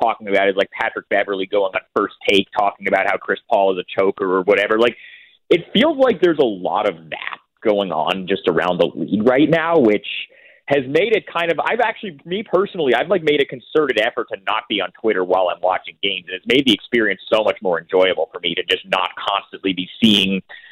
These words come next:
just whatever the controversy is at the, at that exact moment, just, like, while I'm watching the game. I think that once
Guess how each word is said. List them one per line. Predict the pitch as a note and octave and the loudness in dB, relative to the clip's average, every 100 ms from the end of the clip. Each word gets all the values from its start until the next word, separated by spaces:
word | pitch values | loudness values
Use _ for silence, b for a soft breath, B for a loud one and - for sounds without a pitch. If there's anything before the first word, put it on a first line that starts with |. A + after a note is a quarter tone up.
| B _ | B _
just | B2 G2+ | -2 0
whatever | G#2+ C#3+ C3 B2 | 2 4 4 2
the | A#2 | 0
controversy | - A#2 A2+ G#2+ G#2+ G2+ G#2 G2+ | -2 -4 -4 -4 -4 -4 -2 0
is | G2 | 0
at | F#2 | -2
the, | F#2+ G2 | 0 0
at | - | 0
that | G#2+ G2+ | 0 -2
exact | F2 G2+ F#2 G#2+ | -2 -2 -4 -4
moment, | G#2+ A2 G2+ - | -2 -2 -4 -8
just, | - | -4
like, | G#2+ G#2 | -4 0
while | A2+ G#2+ | 2 2
I'm | G2+ | 2
watching | A2+ A2 - G#2+ | 0 0 -4 -10
the | |
game. | G#2+ B2 B2+ _ _ _ _ | -2 -2 -2 _ _ _ _
I | F#3+ A3+ - | -4 -2 -2
think | D4 C#4+ | -4 2
that | C4 E3+ | 2 2
once | D#3 F3 | 0 0